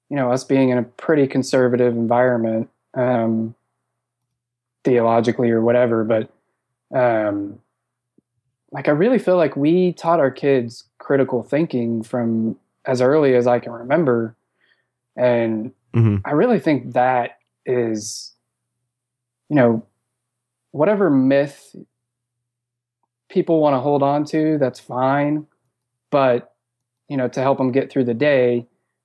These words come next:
Speaker 1: But I think, you know, teaching critical thinking and questioning and, you know, argumentation and reasoning and all those things, I think,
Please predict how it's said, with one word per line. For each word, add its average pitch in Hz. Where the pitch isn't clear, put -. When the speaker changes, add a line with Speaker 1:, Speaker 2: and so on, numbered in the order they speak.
Speaker 1:
But 143
I -
think, -
you 143
know, 117
teaching 190
critical 156
thinking 156
and 120
questioning 151
and, 120
you 135
know, 117
argumentation 143
and 120
reasoning 143
and 123
all 170
those 143
things, 131
I 135
think, 131